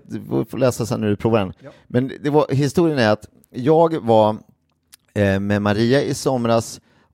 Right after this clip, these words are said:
Speaker 1: och, eh, förra sommaren måste det
Speaker 2: Mm.
Speaker 1: vara. Eh, och besökte några vänner till hennes familj. Eh, vi skulle dit och äta lite brunch, eh, frukost,
Speaker 2: Mm.
Speaker 1: och vi var på genomresa.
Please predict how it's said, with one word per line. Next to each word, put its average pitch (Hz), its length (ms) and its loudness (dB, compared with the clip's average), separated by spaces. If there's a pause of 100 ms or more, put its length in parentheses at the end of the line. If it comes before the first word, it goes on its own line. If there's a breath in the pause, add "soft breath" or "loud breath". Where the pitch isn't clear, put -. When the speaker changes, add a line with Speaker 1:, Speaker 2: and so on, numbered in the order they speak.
Speaker 1:
och, - 380 -4
eh, 101 180 -2
förra 120 360 0
sommaren 82 300 -8
måste - 160 -12
det 131 60 -2
Speaker 2:
Mm. 120 120 -4
Speaker 1:
vara. - 720 -8
Eh, 104 200 4 (100)
och 113 120 -4
besökte 104 800 0 (200)
några 98 360 0
vänner 107 320 -2
till 110 120 -4
hennes 101 180 -8
familj. 160 480 0 (400 soft breath)
Eh, 107 80 0
vi 110 80 0
skulle 113 220 0
dit 107 280 -2
och - 60 -2
äta 104 240 0
lite 101 220 -6
brunch, 95 520 -4
eh, 87 140 -4
frukost, - 540 -2
Speaker 2:
Mm. 156 140 -2
Speaker 1:
och 85 60 -4
vi 95 40 -4
var 92 100 0
på 95 120 -8
genomresa. 80 880 -8